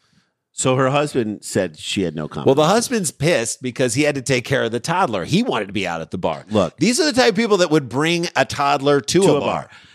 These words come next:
Speaker 1: Here's the thing. I get that people are concerned about economics. I get
Speaker 2: Me too.
Speaker 1: that people are tired and feeling cooped up.
Speaker 2: Let's pivot.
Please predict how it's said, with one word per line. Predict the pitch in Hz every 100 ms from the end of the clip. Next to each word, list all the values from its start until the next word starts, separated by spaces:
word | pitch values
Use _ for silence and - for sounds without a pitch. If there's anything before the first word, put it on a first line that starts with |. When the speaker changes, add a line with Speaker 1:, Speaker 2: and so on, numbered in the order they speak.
| _
Speaker 1:
Here's | 165 175
the | 156
thing. | - 85 - _ _ _ _ _ _ -
I | 131 214
get | 160 131 139 143 - _ _ _ _ _
that | 104 110 107 -
people | 127 117 117 110
are | 98
concerned | - 101 - 107 101
about | 98 95 -
economics. | 90 92 85 78 73 - -
I | 110
get | 120 95 - 135 147 _ -
Speaker 2:
Me | 101
too. | - 135
Speaker 1:
that | 120
people | - 135 - 127 120 -
are | 110 104 104 104 98 _ _ -
tired | - 123 127 127
and | 113
feeling | - 120 113
cooped | 101 117 98 107
up. | 82 123
Speaker 2:
Let's | 147
pivot. | - 220 247 175